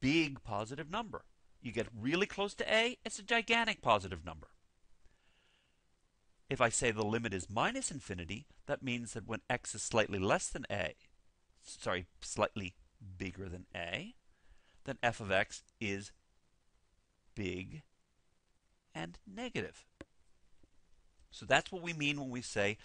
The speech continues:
the limit is plus infinity or minus infinity. And we have a vertical asymptote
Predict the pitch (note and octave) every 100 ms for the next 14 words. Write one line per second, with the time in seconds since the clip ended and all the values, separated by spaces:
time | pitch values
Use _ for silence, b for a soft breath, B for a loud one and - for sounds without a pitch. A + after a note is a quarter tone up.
0 | B - G#2+ G#2 A2 A2+ A2+ - G2+ -
1 | G2+ G2 G2 F2+ F#2+ F2+ F2+ F2 - F#2+
2 | F2+ - - E2+ - - _ _ b b
3 | b b b G2+ E2+ E2 - _ _ _
4 | _ _ _ _ _ _ _ _ _ _
5 | _ _ - G2+ - F#2 F2 - - _
6 | _ _ _ _ _ _ _ _ _ -
7 | F#2+ F2+ A#2 E3 A2 - C3 F#3 - A2
8 | - F2+ -